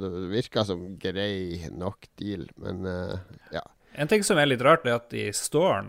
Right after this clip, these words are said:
Speaker 2: på P S N, så er det jo på, på, eh, hjemmeskjermen, så vises det ikke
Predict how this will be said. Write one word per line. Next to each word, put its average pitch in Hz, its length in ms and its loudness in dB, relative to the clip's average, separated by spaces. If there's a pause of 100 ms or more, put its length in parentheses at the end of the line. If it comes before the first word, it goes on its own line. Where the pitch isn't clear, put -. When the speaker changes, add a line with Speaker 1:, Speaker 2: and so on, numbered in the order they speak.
Speaker 2:
på - 80 -14
P 117 120 -4
S 113 120 -2
N, 160 200 -2
så 123 180 -2
er 123 80 4
det 123 80 4
jo 113 140 2 (440)
på, 117 200 -2 (120)
på, 117 140 0 (240)
eh, 110 320 -4
hjemmeskjermen, 143 880 2
så - 100 -6 (240)
vises 127 400 -2
det 107 80 -14
ikke 143 140 -10